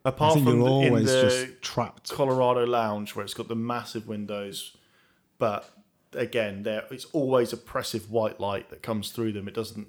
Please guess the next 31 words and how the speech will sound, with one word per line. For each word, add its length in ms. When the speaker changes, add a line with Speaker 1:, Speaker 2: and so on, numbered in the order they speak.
Speaker 1:
really, 440
you 100
don't 220
feel 440
that, 260
you 80
can't 220
look 160
out. 240
Speaker 2:
Mm-hmm. 320
Speaker 1:
It's, 280
you 100
know, 120
you're 200
all 140
kind 260
of, 300
the 120
closest 380
he 60
kind 200
of 80
gets 200
to 120
looking 420
out, 340
I 60
think, 340
is 140
when 200
he 420